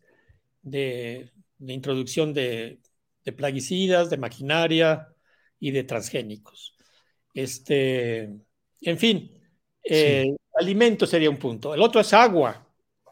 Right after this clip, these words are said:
Speaker 2: Ujú.
Speaker 1: De nuevo, los grandes productores agropecuarios son los que están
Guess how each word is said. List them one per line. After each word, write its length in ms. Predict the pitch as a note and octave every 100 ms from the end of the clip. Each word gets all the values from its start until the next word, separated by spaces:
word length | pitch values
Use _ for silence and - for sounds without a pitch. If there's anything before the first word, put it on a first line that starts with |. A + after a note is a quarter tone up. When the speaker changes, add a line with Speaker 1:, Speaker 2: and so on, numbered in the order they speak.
| _ -
Speaker 2:
Ujú. 380 | B2 A2+ C3 D3 G#3 D#3+
Speaker 1:
De 100 | E3+
nuevo, 260 | A3 A#3
los 160 | F3+ C#3+
grandes 300 | F#3+ A3+ G#3+
productores 420 | F3+ F3 G3+ G3
agropecuarios 640 | E3+ D3+ D#3 E3 G3+ A#3+
son 220 | - F#3+
los 120 | F#3 -
que 100 | C#3+
están 460 | - E3+ F3 E3+